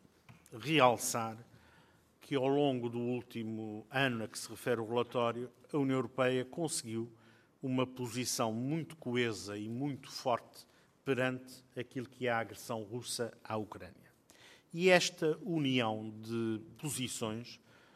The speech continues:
revela-se absolutamente crucial para conseguir, eh, desbloquear e facilitar os esforços de financiamento que a União Europeia tem feito para o esforço de guerra que a Ucrânia eh, vive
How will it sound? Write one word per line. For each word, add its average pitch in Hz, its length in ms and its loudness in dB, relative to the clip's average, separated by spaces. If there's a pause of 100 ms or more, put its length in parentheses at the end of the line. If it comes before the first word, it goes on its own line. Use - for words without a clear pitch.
(140)
revela-se 127 680 6
absolutamente 127 520 2
crucial 123 720 0 (580)
para 135 220 6
conseguir, 120 920 0 (180)
eh, 113 500 -2
desbloquear 123 880 2 (580)
e 131 180 -2
facilitar 123 960 0
os 120 140 -8
esforços - 540 -4
de - 80 -12
financiamento 123 720 -4
que - 80 -8
a 135 40 -4
União 120 140 -4
Europeia 110 420 -4
tem 110 200 -6
feito 123 400 -6 (460)
para 131 80 2
o 123 60 6
esforço - 420 -2
de 120 60 -6
guerra 117 440 0 (560)
que - 140 -2
a 131 60 6
Ucrânia 113 720 -2 (240)
eh, 101 560 -8
vive 151 600 -4